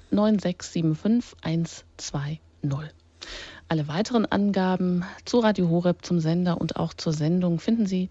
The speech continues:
dann beim Hörerservice unter der null acht drei zwei drei neun sechs sieben fünf eins eins null. Ich danke Ihnen fürs Zuhören. An dieser Stelle verabschiedet sich Anjuta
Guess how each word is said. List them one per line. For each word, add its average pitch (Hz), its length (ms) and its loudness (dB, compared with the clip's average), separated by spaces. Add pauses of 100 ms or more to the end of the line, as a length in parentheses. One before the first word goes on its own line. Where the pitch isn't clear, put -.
(180)
dann 160 260 0
beim 160 260 0
Hörerservice 156 600 0
unter 165 220 0
der 160 120 2
null 160 240 2
acht - 280 -4
drei 156 200 -2
zwei 156 220 -2
drei 160 320 0
neun 160 240 2
sechs - 280 -4
sieben 190 200 0
fünf 180 500 -2
eins 165 460 0
eins 151 480 -4
null. 143 320 0 (500)
Ich 269 180 2
danke 214 280 2
Ihnen 190 80 2
fürs - 220 -2
Zuhören. 214 440 4
An 170 100 -2
dieser 160 300 -2
Stelle 160 300 -4
verabschiedet 160 580 -4
sich - 340 -6
Anjuta 170 540 0